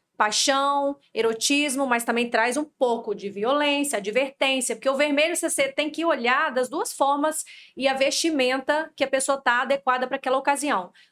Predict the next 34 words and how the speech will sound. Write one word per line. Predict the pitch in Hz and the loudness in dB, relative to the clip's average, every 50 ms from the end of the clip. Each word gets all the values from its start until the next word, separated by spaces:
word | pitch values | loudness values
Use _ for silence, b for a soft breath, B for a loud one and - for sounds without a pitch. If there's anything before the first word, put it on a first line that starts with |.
| b | b
No | 254 330 466 494 494 | 0 0 0 0 2
caso | - 311 262 254 233 240 | 0 0 2 2 0 -2
aqui, | 226 - - 302 339 349 294 233 196 | -4 -4 -2 0 0 2 2 0 0
eu | 214 233 240 | -2 -4 -4
vim | 240 254 254 | -4 -6 -6
trazer | 294 381 403 294 311 | -2 -2 -2 0 0
amor, | 330 359 359 269 240 247 262 277 | 0 0 0 0 2 2 2 2
né? | 269 247 233 226 | 0 0 -2 -2
Vim | 214 196 226 220 | -2 -4 -8 -8
trazer | 214 220 220 208 208 208 220 220 214 202 - 202 B B B B B B | -4 -4 -4 -2 -2 -2 -2 -2 -2 -4 -6 -8 B B B B B B
paixão | - 196 196 - - - - 247 247 254 262 269 262 269 269 | -8 -8 -6 -6 -6 -2 0 0 0 2 2 2 2 2 0
e | 269 277 | 0 0
vim | 233 269 349 359 | 0 -2 -2 0
trazer | 370 339 330 277 294 311 311 | 0 0 0 2 0 0 0
também | - 277 254 247 262 285 | 0 0 0 0 0 0
uma | 302 294 311 311 | 0 -2 -4 -4
cor, | - 285 285 320 320 330 - - | -2 0 0 0 0 -2 -8 -10
uma | - 247 262 269 | -6 -2 -2 0
coisa | 269 277 277 294 285 311 | 2 2 0 2 0 -2
que | 302 - | 0 0
a, | 311 311 - _ _ _ - | -2 -2 -4 _ _ _ -8
que | - | -6
o | 285 | -2
vermelho | 247 285 294 285 285 277 277 294 | 0 0 2 2 2 0 0 0
traz | 302 294 311 349 294 294 | 0 0 0 2 2 2
muito, | 285 294 294 285 247 - - 214 185 - B B B B B B B | 2 2 2 0 -2 -2 -4 -4 -4 -6 B B B B B B B
que | - 247 247 | -4 0 2
é | 247 277 302 330 339 | 2 2 2 0 0
ser | - - - 302 294 | -2 0 2 2 2
lembrada | 302 302 311 294 240 202 226 226 226 247 269 - 294 302 | 2 2 2 2 2 2 2 4 4 2 2 0 -2 -2
por | - - 294 285 262 233 | -2 -2 -2 0 0 0
muito | 208 202 208 214 233 226 262 | 0 -2 -2 -2 -4 -4 -4
mais | 254 285 359 370 - | -4 -2 -2 -4 -4
tempo. | - 330 302 294 269 247 - 202 185 190 - | -4 -2 0 0 0 -2 -2 -6 -10 -10 -10